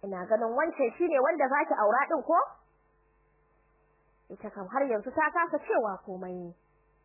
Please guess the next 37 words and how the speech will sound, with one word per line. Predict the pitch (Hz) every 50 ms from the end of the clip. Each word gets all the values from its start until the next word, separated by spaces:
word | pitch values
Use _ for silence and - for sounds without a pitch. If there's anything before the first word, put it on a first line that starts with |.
| _ _ _ _ _ _ _ _ _ _ _ _ _ _ _ _ _ _ _ _ _ _ _ -
Haushi | - 415 440 480 466 - 453 453 - -
shi | 403 453 -
kuma | - 466 427 427
ya | 427 415 403 -
ƙara | - 415 453 494 453 370 -
kama | - 349 381 392 392 349 302 254 -
shi | - 277
ganin | 269 339 370 370 359
ta | - - 427 415 -
ƙi | - 403
yin | 427 480 302 247
magana. | 226 208 - 330 302 247 - - _ _ _ _ _ _ _ _ _ _ _ _ _ _ _ _ _ _ _ _ _ _ _ _ _ _ _ _ _ _ _ _ _ _ _ _ _ _ _ -
Cikin | 220 196 214
rashin | 220 220 - 214 196 190
damuwa | 190 185 190 214 240 262 254
yake | 277 277 - 285 233
faɗin, | 285 285 - 262 277 262
"Ki | - 330 320
haƙuri | 311 339 311 302 - 415 453 453 427 415
na | 427 440 480 -
faɗa | 508 - 403 359 311
miki | 339 370 - 370
abin | - 247 240 311 349 320
da | 247 240
na | 277 311 302
ji | 330 381
ne | 339 285 254
ba | 220 233 262 262 262 277
wai | 320 359 392
ni | 381 370
na | 381 427
ƙirƙira | 311 294 285 - - 440 359 277 226 190
ba." | 190 190 180 180 180 175 - - - _ _ _ _ _ _ _ _ _ _ _ _ _ _ _ _ _ _ _ _ _ _ _ _ _ _ _ _ _ _ _ _ _ _ _ -
Ita | 208 - - 208
kam | - - 185 175
faɗi | - - 269 - - - 196 -
take, | 254 247 - -